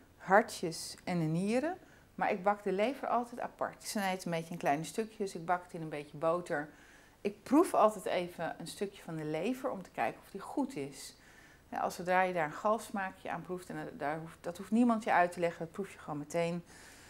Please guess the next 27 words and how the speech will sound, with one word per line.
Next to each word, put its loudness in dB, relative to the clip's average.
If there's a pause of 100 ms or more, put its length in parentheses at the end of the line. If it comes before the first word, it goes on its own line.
(180)
Dan 10
gaat -6
die -8
weg. -4 (380)
Als 6
die 2
helemaal 4
goed -2
is, -4 (280)
dan 2
draai 8
ik -4
het -6
met -4
wat -2
koude 4
boter 2
eigenlijk -2
tot -6
een -4
boerenpatéetje -4
met -8
een -8
beetje -10
peper -6
en -8
zout. -2